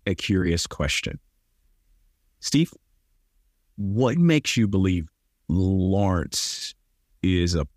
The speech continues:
part of this scenario?" And the reason why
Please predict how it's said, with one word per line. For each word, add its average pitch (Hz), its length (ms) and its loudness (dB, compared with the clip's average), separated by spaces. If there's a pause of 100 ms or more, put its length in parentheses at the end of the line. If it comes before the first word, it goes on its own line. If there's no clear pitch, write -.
part 90 300 0
of 73 540 -2 (260)
this 82 260 0
scenario?" 50 800 -4 (1160)
And 101 300 2
the 92 80 0
reason 123 480 2
why 90 460 -2